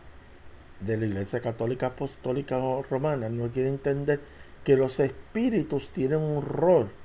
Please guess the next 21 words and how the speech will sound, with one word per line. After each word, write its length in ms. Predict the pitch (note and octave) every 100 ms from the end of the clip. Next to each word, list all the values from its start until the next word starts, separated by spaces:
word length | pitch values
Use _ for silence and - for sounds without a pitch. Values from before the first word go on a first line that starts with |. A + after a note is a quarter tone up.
| - - - -
en 140 | A#2+
el 160 | B2 A#2
trabajo 440 | A#2+ A#2 B2+ C#3+
espiritual. 880 | D#3 - C#3 A#2+ G2+ G#2+ B2+ D#3+ E2+ - - - - - - - - - - - - - - - - - - - - - - - - - - - - - - - -
O 60 | G#2+
sea, 180 | D3 A#2+
que, 240 | - A#2+ A#2 -
eh, 100 | A#2
los 220 | A#2 A#2+
espíritus 500 | A#2+ D3 F3 G3 F3
no 160 | D3 D3
están 380 | E3 - D#3+ E3
por, 220 | F3 B2+ - -
por 160 | - A2+
estar. 440 | F#2+ - - C#3 - - - - - -
Es 140 | D#3 C#3+
que 200 | - D3+
dentro 420 | B2+ B2 A#2 A#2+
de 80 | A2+
los 120 | G#2+
propósitos 840 | - - - B2+ B3+ A3+ G#3 G3+